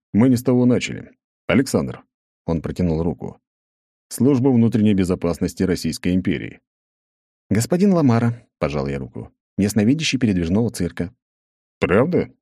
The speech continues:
Александр сделал вид, что удивился. "А мне казалось, что вы не тот, за кого себя выдаёте". "Правда?" Теперь настала моя очередь делать удивлённое лицо. "Позволите?" —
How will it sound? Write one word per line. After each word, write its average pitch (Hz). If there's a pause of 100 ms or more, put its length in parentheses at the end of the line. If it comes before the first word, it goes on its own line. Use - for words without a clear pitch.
(280)
Александр 76
сделал 76
вид, 76
что -
удивился. 78 (880)
"А 71
мне 95
казалось, 98
что 95
вы 95
не 87
тот, 101
за 120
кого 120
себя 113
выдаёте". 113 (460)
"Правда?" 175 (500)
Теперь 76
настала 80
моя 95
очередь 80
делать 78
удивлённое 85
лицо. 78 (1120)
"Позволите?" — 87